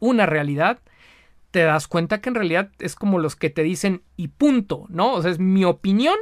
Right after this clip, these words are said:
y punto, la tuya no me importa porque el que aquí sa-, el, el que sabe aquí soy yo, ¿no? Entonces, pues, claramente, claramente hay, hay áreas de oportunidad y carencias muy importantes en, en la práctica del periodismo y desafortunadamente, pues, los que lo ejercen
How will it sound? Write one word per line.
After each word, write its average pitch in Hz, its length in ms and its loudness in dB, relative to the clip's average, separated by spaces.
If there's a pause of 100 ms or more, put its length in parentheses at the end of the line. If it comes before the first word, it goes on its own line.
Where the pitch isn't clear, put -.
(100)
y 185 100 -4
punto, 208 460 0
la 156 160 2
tuya 208 260 -2
no 196 140 2
me 196 100 2
importa 185 540 0
porque 147 240 -6
el 139 100 -6
que - 80 -6
aquí 147 220 -6
sa-, 160 220 -2
el, 147 360 -8
el 156 220 -8
que 147 100 -8
sabe 175 240 -2
aquí 160 220 -6
soy 147 220 -4
yo, 143 200 -6 (420)
¿no? 202 160 -4
Entonces, 147 440 -10
pues, - 180 -16 (840)
claramente, 165 1000 2
claramente 151 540 -2
hay, 139 320 -4 (640)
hay 165 200 0
áreas 165 240 2
de 156 40 0
oportunidad 143 600 -4
y 151 100 -4
carencias 143 420 -8
muy 147 200 -2
importantes 139 720 -8
en, 131 320 -12
en 143 140 -8
la 139 100 -8
práctica 151 400 -6
del 151 140 -2
periodismo 160 500 -4
y 165 60 -6
desafortunadamente, 147 1080 -6
pues, 143 220 -10
los 139 200 -10
que 156 120 -6
lo 139 100 -4
ejercen 151 580 -6